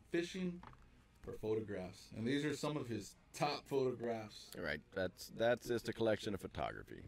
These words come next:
Speaker 1: In the year of
Speaker 2: That just came out in twenty twenty-one.
Speaker 1: Okay, perfect. So
Speaker 2: Yeah.
Speaker 1: that was last year.
Speaker 2: That was last year.
Speaker 1: Some of his best pictures and some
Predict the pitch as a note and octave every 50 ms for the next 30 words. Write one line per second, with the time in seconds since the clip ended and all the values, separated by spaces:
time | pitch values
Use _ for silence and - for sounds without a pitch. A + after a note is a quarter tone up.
0 | - C3 B2+ A#2+ A#2+ A#2 A2 A2 G#2+ G#2+ G#2 G#2 F#2 G#2+ G#2 G2+ G#2 A#2 B2+ B2+
1 | B2 B2 A#2+ A#2 A#2 A2 G#2+ G#2+ G#2 G2+ G2 G#2+ A#2 C3+ C3+ B2+ C#3+ D3+ C#3 -
2 | - C#3 C3 B2+ B2 B2 A#2+ - - B2 B2 A#2+ A2 - A#2+ A#2 A#2+ A#2 A2 G2
3 | D#2+ - - - F3 - - D3 - - F3 F3 F3+ - - - - - - -
4 | - - A2 A2 A#2+ D3 F3 F#3+ - - - A#2+ G#2+ - D2+ C#2 - C#2 D#2+ F#2
5 | F#2+ G2 F#2 F#2+ F#2 - - - D3 D#3+ D#3+ D#3+ C#3+ C3+ A2+ G#2+ G#2+ C3+ C#3+ D3
6 | C#3+ - - - C#3 C3+ - - C#3 B2 B2 A2+ A2 G#2+ G#2+ G#2 A2+ G2+ G2+